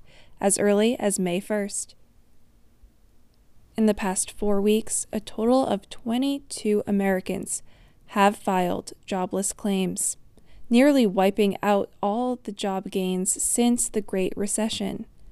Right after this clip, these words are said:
The dramatic reversal followed a decade of growth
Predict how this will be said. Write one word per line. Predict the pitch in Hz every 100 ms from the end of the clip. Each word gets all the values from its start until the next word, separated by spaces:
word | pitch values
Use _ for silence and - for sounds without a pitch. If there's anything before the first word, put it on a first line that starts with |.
| -
The | 240
dramatic | 226 226 208 240 285 214
reversal | 185 175 185 - - -
followed | - 190 190 190 -
a | 190 190
decade | - 226 - 185 -
of | - -
growth | - 202 208 202 -